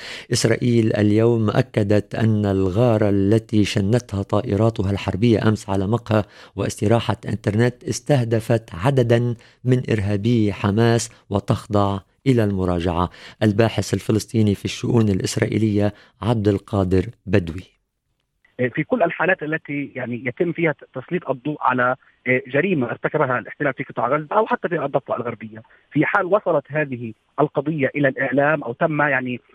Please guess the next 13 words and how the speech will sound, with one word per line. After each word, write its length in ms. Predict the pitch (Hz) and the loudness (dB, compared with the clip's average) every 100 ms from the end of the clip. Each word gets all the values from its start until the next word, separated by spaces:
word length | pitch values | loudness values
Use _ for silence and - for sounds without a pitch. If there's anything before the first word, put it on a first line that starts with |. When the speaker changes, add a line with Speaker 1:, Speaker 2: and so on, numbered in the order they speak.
| - - 131 120 | -20 -2 -2 2
Speaker 2:
طرحها 380 | 196 165 147 127 | 0 0 -4 -4
عبر 200 | 143 131 | -2 -2
وسائل 280 | 127 151 127 | -2 -2 -2
الإعلام 520 | 104 127 156 180 165 | -2 0 0 0 -2
أو 100 | 127 | -10
تم 280 | - 156 147 | -8 -4 -2
يعني 380 | 139 135 143 - _ - | -2 -4 -6 -8 _ -2
توجيه 520 | 143 127 190 160 117 _ _ 131 127 | -2 -2 -2 -2 -4 _ _ -2 0
بعض 240 | 127 160 160 131 - | 0 -2 -2 -6 -6
يعني 380 | 123 117 117 117 | -4 -4 -4 -4
الأسئلة 460 | 123 180 - 160 | -2 -2 0 0
من 100 | 127 | 0
قبل 340 | 123 156 139 | -4 -4 -2